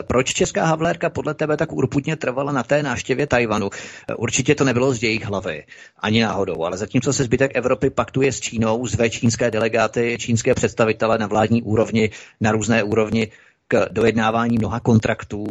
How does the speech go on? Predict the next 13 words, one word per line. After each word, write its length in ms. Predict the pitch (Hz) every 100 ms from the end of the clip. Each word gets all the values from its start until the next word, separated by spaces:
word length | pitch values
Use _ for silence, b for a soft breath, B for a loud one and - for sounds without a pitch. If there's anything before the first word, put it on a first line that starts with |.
| 113
Čeští 400 | - 104 - 117
bulíci 480 | 110 110 104 - 117
jedou 260 | 98 110
na 100 | 107
Tajván. 480 | 104 104 95 92 101 104
To 80 | 104
mě 140 | 107
připomíná 420 | 110 104 107 107
tu 120 | 107
aféru, 540 | 104 - 110 113 110 101 101
jestli 220 | 101 104
si 120 | 104
vzpomínáš, 560 | - 104 101 104 104